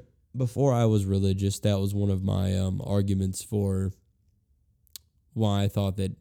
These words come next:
you know, all reli-, religions could have some credibility is because you can raise a child. This is gonna be weird the way I'm saying this, but you can raise a child from birth,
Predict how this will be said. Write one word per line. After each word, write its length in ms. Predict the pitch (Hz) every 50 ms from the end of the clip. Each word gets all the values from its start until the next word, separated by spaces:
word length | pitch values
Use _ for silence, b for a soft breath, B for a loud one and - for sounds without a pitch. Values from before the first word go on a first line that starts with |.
| _ _ -
you 140 | - 110 101
know, 120 | 98 95
all 320 | - - 107 110 113 113
reli-, 320 | 110 104 104 101 101 95 - -
religions 560 | - 107 113 113 110 110 110 107 104 101 98 -
could 140 | - 104
have 160 | 98 98 98 98
some 220 | - 104 101 98
credibility 680 | - - 101 98 98 98 107 107 107 104 98 98 95
is 140 | 95 92 92
because 420 | 101 95 101 101 98 95 98 - b b b b b b b b b b b b b b b b _ _ _ _ _ _ _ _ _ _ _ _
you 260 | - - 107 110 113
can 200 | 117 120 101 98
raise 240 | 101 104 107 104 101
a 60 | 101 95
child. 800 | - - - 104 101 104 104 101 95 92 92 92 92 104 - - _ _ _ _ _ _ _ _ _ _ _ -
This 80 | 113 110
is 100 | 110 110
gonna 140 | 107 98
be 140 | 92 92 92
weird 400 | 92 92 92 92 95 95 92 101
the 80 | 101 98
way 100 | 95 95
I'm 100 | 98 98
saying 240 | - 101 101 98 98
this, 160 | 98 98 101
but 220 | 104 104 98 131 b b b b b b b b b b b _
you 160 | 123 127 131
can 140 | 127 139 131
raise 180 | 127 127 123
a 80 | 113 107
child 540 | 101 - - 113 113 117 113 110 104 101 -
from 720 | - - 107 104 101 98 95 92 92 92 92 98 101 - - _ _ _ _ _ -
birth, 760 | 107 104 - 117 117 113 104 95 92 98 101 - - -